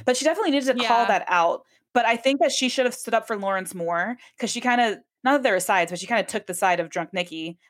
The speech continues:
Speaker 1: by not saying anything, 'cause that's a pretty big
Speaker 2: Yeah.
Speaker 1: accusation. And, and if it's an accusation that big, you should shut it down. But she kinda fueled the fire. And then Lawrence is so triggered. So the affirmations kinda just crashed and burned
Speaker 2: Yeah.
Speaker 1: with each other. Hmm,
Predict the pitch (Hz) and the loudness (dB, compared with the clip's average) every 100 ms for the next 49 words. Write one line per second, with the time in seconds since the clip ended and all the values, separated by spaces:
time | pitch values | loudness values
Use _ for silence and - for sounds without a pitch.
0 | - 180 180 180 - 220 214 170 160 170 | 0 2 2 0 2 0 2 -4 -6 -8
1 | 170 190 196 208 190 185 170 - 208 208 | -2 -2 -2 -2 -2 0 0 0 -2 -4
2 | 180 175 170 156 170 165 156 - _ _ | -4 -2 -4 -4 -6 -8 -10 -18 _ _
3 | _ - 190 180 - 175 180 - 190 180 | _ -4 -2 -2 -4 -6 -6 -4 -2 0
4 | 185 175 165 165 233 214 226 _ _ _ | -2 -2 -2 2 2 2 -4 _ _ _
5 | _ 220 214 202 175 170 135 - 175 - | _ -8 0 2 2 0 -2 -4 -6 0
6 | 185 - - - 208 202 185 180 190 175 | 0 0 -8 -6 -2 0 0 0 -4 -4
7 | 175 170 165 - 180 - _ _ - 190 | 0 0 0 -2 -6 -10 _ _ -4 -2
8 | 185 180 180 208 226 202 185 175 175 175 | 0 -2 2 2 2 0 0 0 0 -2
9 | 170 190 170 160 - 196 190 208 202 196 | 0 2 2 0 -4 0 0 0 -2 -2
10 | 180 - 185 170 170 160 - - - - | -6 -2 0 0 -2 -6 -6 -10 -12 -4
11 | 214 180 175 - 180 170 170 180 220 208 | 0 2 0 -4 -4 -4 -2 -2 -2 -2
12 | 196 196 247 247 269 262 269 302 - _ | -2 -2 -2 0 2 2 2 0 -4 _
13 | - 311 247 175 | -2 2 2 0